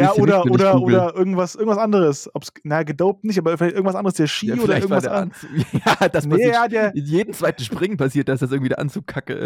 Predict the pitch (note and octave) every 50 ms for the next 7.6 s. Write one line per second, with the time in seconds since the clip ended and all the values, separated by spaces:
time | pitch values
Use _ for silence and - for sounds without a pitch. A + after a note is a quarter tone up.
0 | C3 A#2+ - _ _ _ _ - C3 C3 B2 B2 B2+ B2 B2 B2 B2 A#2+ B2 A#2+
1 | A2+ B2 - - B2+ B2 B2 - - B2 A#2+ A#2+ B2 B2+ B2 - - B2 A2+ B2
2 | A#2+ A#2 A#2 A#2 A#2+ A#2+ - _ _ _ C3+ C#3 - G3 G3+ - D3+ C3+ - E3+
3 | F3+ - C4+ - - C3+ A2+ - _ - _ _ C3 B2+ - - - F3+ - A#3
4 | G3 F3+ E3+ E3 - _ _ _ _ _ C#3 C3+ - - A#3+ G#3+ D#3+ C#3 C3 -
5 | - E3 D3 C#3 C#3 E3+ - - C#3 C3 - C#3 A#2 - B2 A2+ A#2 - A#2+ B2
6 | B2 A2+ - D#3+ D#3 D3 C3+ - - C#3+ C3 C3 - - - A#2+ A#2+ A#2+ B2+ B2
7 | - - A#2 A2+ - A#2 A#2 A#2+ B2+ C3+ _